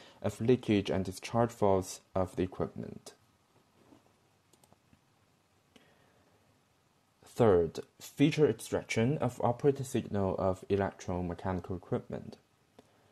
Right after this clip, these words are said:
Based on the obtained subway equipment operating signal set one,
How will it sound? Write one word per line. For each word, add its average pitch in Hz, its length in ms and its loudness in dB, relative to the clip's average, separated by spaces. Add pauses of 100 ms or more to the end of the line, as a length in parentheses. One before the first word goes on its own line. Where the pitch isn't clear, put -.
(720)
Based 160 440 4
on 113 140 2
the - 100 2
obtained 135 500 0
subway 107 720 2
equipment 107 560 -2
operating 113 340 -2
signal 101 320 -6
set - 360 -4
one, 110 520 0